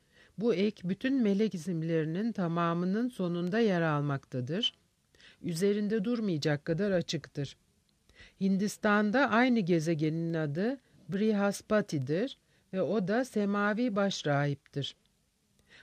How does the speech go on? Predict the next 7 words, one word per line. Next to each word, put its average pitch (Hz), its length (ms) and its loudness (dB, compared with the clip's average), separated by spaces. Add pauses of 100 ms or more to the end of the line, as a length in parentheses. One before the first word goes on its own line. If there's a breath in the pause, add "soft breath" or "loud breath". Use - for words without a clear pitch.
Malkut 214 540 2
kelimesinin 180 800 0
bir 202 180 0
diğer 220 240 4
eş 190 260 2
anlamlısı 147 840 0
Sabat'tır 180 920 0